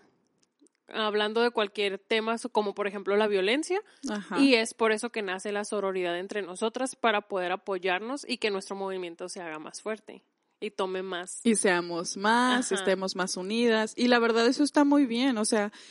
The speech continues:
Speaker 2: es u-, ti-, la
Speaker 1: Es la parte
Speaker 2: intención
Speaker 1: que
Speaker 2: es
Speaker 1: nos
Speaker 2: muy
Speaker 1: gusta.
Speaker 2: buena, sí, eso me gusta mucho porque sí, debe de ser así,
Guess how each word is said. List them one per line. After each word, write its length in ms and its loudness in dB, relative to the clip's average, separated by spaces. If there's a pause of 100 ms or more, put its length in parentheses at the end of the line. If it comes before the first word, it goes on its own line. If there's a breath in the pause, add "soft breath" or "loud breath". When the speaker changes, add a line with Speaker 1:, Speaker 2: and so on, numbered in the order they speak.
(180 loud breath)
Speaker 2:
es 260 2
u-, 80 0
ti-, 200 -2
la 120 6
Speaker 1:
Es 80 6
la 140 8
parte 180 4
Speaker 2:
intención 80 4
Speaker 1:
que 60 4 (140)
Speaker 2:
es 80 -2
Speaker 1:
nos 160 6
Speaker 2:
muy 120 4
Speaker 1:
gusta. 120 4
Speaker 2:
buena, 300 2
sí, 200 0
eso 240 0
me 120 0
gusta 280 -2
mucho 340 0
porque 440 0
sí, 240 4
debe 200 8
de 160 4
ser 200 2
así, 280 -4